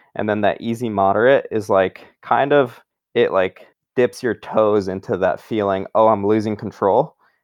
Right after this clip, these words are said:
And then, like, as soon as you, like, feel like you're losing control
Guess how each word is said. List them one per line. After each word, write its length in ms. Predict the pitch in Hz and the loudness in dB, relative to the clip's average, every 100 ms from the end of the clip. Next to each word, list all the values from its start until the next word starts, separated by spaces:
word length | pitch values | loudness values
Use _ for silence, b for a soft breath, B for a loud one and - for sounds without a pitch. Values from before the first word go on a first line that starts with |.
| - | -12
And 120 | 101 | -6
then, 100 | 104 | -2
like, 180 | 101 95 | -2 -4
as 80 | - | -6
soon 200 | 147 147 | -4 -4
as 140 | 117 | -2
you, 160 | 120 107 | -4 -2
like, 180 | 95 | -2
feel 180 | - 127 | -2 0
like 180 | 113 110 | 2 0
you're 100 | 110 | -2
losing 260 | 107 107 98 | -2 -4 -8
control 580 | 104 - 113 101 98 | -12 -4 0 2 0